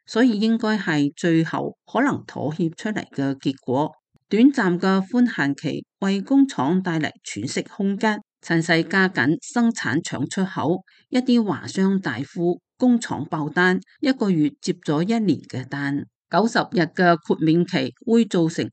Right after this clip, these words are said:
乜嘢影響呢？第一，佢係將庫存同好快可以生產出嚟嘅物品趕快生產，然後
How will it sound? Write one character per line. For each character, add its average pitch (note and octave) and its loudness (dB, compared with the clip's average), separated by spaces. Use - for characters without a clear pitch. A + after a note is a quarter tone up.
乜 A#3+ 0
嘢 D#3 2
影 B2 -4
響 D#3+ -2
呢？ A3+ 0
第 D3+ 0
一， E3 2
佢 A#3+ 2
係 F#3+ 2
將 C4 6
庫 - -2
存 C3+ -4
同 D#3+ 2
好 E3+ 0
快 G3 0
可 F#3 -2
以 A3 0
生 A3+ 0
產 D3 -2
出 - -6
嚟 G3 -2
嘅 D3+ -2
物 D#3 -2
品 D3 -2
趕 E3+ 2
快 F#3+ 2
生 G3+ -4
產， B2+ -2
然 F3 0
後 F3 2